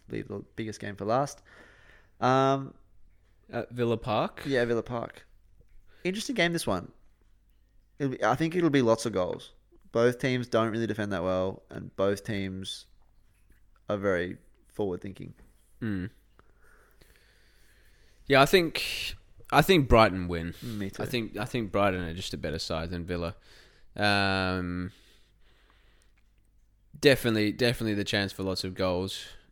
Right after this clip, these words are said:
Speaker 2: Um, obviously, Ollie Watkins getting off the mark for the season last week against Chelsea.
Speaker 1: Mm.
Speaker 2: Score?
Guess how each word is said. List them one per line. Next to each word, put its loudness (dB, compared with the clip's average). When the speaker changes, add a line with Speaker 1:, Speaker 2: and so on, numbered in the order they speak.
Speaker 2:
Um, -4
obviously, -6
Ollie 0
Watkins -4
getting -4
off -10
the -12
mark -6
for -12
the -8
season -8
last -6
week -4
against -6
Chelsea. -4
Speaker 1:
Mm. -12
Speaker 2:
Score? 6